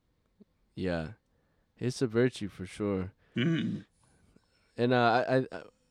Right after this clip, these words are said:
Speaker 1: so what went down, man? What went down whenever you went to the hospital? And, like, did you feel, 'cause you, you mentioned that you, you said a prayer and it was like, "Dang it, I don't wanna do it.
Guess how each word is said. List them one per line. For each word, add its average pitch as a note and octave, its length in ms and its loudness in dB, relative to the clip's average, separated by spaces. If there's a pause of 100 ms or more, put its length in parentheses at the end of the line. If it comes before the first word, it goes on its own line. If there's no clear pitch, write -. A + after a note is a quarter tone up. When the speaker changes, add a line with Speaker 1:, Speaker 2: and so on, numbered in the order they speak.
(260)
Speaker 1:
so C#3 200 4
what D#3 240 10
went D3+ 180 10
down, C3 320 6
man? A#2 280 0
What B2+ 200 0
went C3 180 -2
down B2+ 240 2
whenever A#2+ 280 0
you B2 120 0
went A#2+ 240 2
to B2+ 80 -6
the A#2 100 -2
hospital? A#2+ 680 4
And, G2+ 160 2
like, G2 260 0
did G#2+ 180 -2
you A#2 180 -2
feel, A#2+ 320 0
'cause G#2+ 260 -6
you, B2 100 -2
you A2 220 -2
mentioned A2+ 380 0
that G#2 100 4
you, G#2 180 0
you G2 260 -4
said G2+ 280 -4
a F#2+ 40 -4
prayer G#2+ 380 -2
and G2+ 100 -2
it G2 80 -2
was F#2+ 160 -6
like, F#2 340 -6 (720)
"Dang A2+ 220 -8
it, G#2+ 100 -2
I G#2 80 -4
don't G#2+ 160 -2
wanna G#2+ 220 -2
do A2+ 320 4
it. B2+ 180 2